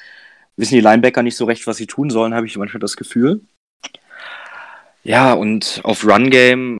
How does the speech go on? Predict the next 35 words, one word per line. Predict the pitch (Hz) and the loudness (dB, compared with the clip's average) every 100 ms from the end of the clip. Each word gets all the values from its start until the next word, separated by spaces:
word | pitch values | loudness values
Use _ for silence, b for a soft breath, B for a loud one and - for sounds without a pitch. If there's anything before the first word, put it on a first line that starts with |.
| _ _ _ _ _ | _ _ _ _ _
möchte | 113 107 117 | -10 -8 -6
ich | 104 | -4
eigentlich | 104 - | -6 0
gar | 104 | 2
nicht | 107 104 | 2 0
weiter | 104 104 - | 0 0 -4
eingehen. | 98 104 90 98 117 | -6 -4 -2 -2 -4
Generell | 101 92 98 95 | -4 0 0 0
das | - | -4
Play-Calling, | - 117 113 113 107 110 | 0 0 2 2 2 0
da | 104 | -8
kann | 107 101 | -12 -16
man | 98 98 113 | -14 -16 -18
viel | - 123 117 | -12 -6 -6
davon | 117 120 | -6 -8
erwarten, | 110 101 101 95 | -6 -4 -4 -6
dass | 98 | -14
es | 104 - | -14 -14
gut | 208 | -12
für | 101 | -8
den | 95 | -2
Gegner | 113 117 135 | -2 0 -2
ist, | 113 135 - | -2 -8 -4
glaub | 120 120 | -4 -2
ich. | 131 - _ _ _ _ _ | -6 -8 _ _ _ _ _
Ist | - - - - | -10 -8 -10 -8
wahrscheinlich | 107 110 104 - | -4 -2 -2 0
bei | 107 | -2
<laughs> | |
euch | 110 - - | -2 -4 -2
dann | 120 - B 151 B | -2 -2 B -8 B
auf | 110 | -4
der | - 104 - | 0 0 2
Seite | 107 104 110 | 2 2 2
genauso, | 110 107 104 113 127 143 | -2 0 0 0 -6 -8